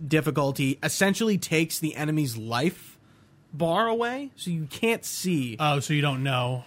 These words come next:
Speaker 2: Okay.
Speaker 1: It's a little annoying.
Speaker 2: Yeah.
Speaker 1: Um, I, as you can imagine, kinda blew through this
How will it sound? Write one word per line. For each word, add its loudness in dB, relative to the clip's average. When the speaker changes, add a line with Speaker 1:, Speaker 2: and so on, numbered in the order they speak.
Speaker 2:
Okay. -4
Speaker 1:
It's -10
a 0
little 6
annoying. 2
Speaker 2:
Yeah. -4
Speaker 1:
Um, 2
I, 6
as 2
you 2
can 4
imagine, 2
kinda 0
blew -2
through -6
this 0